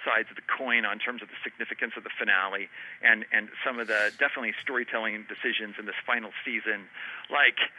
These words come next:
you know, what, what I just think about is I, I do think it had some really deep things to say about, you know, not necessarily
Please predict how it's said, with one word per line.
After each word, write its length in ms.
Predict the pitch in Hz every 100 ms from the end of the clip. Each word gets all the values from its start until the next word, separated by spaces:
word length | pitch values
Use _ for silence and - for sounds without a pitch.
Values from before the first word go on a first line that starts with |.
| - - -
you 80 | 170
know, 160 | 175 151
what, 320 | 131 147 143
what 160 | 160 170
I 160 | 160
just 240 | 147 139 -
think 220 | 147 139
about 240 | 131 127
is 80 | 135
I, 320 | 147 - 156
I 140 | - 175
do 320 | - 226 247
think 160 | - 156
it 140 | -
had 160 | - 127 -
some 220 | 139 123 -
really 400 | 135 131 123 117 _ -
deep 240 | 120 127 - -
things 380 | 120 110 107 - - - - -
to 60 | 139 - -
say 300 | 165 147 131
about, 480 | 120 131 117 113 110 - - - - -
you 60 | 185
know, 160 | 165 135
not 180 | 156
necessarily 960 | 156 127 127 - 139 131 131 120 110 110